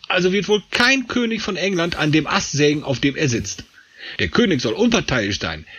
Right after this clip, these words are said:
kann aber im Falle schwerer Verfassungskrisen entgegen dem Ratschlag der Regierungsmitglieder handeln. Dies ist jedoch in der Moderne noch nie vorgekommen.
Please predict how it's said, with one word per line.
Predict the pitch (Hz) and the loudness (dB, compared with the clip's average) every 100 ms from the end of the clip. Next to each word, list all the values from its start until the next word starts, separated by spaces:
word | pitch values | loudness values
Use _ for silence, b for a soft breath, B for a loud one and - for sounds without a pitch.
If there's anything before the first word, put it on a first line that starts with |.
| B | B
kann | - 196 | -2 0
aber | 185 135 | 0 0
im | 110 | -2
Falle | 113 254 202 | 0 0 2
schwerer | 107 - 185 226 196 | 0 2 2 2 -2
Verfassungskrisen | - 156 - 254 220 151 - - 101 101 151 B B | -6 -6 -4 -2 -2 -4 -6 -4 -2 -2 -6 B B
entgegen | 156 139 254 302 240 | 0 4 4 4 2
dem | 175 | 0
Ratschlag | 175 233 - 214 175 | -2 -2 -2 -2 -2
der | 147 117 | -2 -2
Regierungsmitglieder | 120 196 277 160 - 120 107 110 117 151 | 0 0 0 -2 -2 -6 -4 -2 0 2
handeln. | 233 226 98 - - B - | 2 2 -2 -6 -18 B 2
Dies | 247 226 | 2 2
ist | 180 - | -2 -2
jedoch | 147 156 - | 0 0 -2
in | 131 | -2
der | 113 | -2
Moderne | 101 98 135 143 135 135 | 0 2 4 2 -2 -4
noch | 113 123 | -6 -2
nie | 160 180 185 - | 2 2 0 -4
vorgekommen. | - 131 80 - - | -2 0 0 -8 -14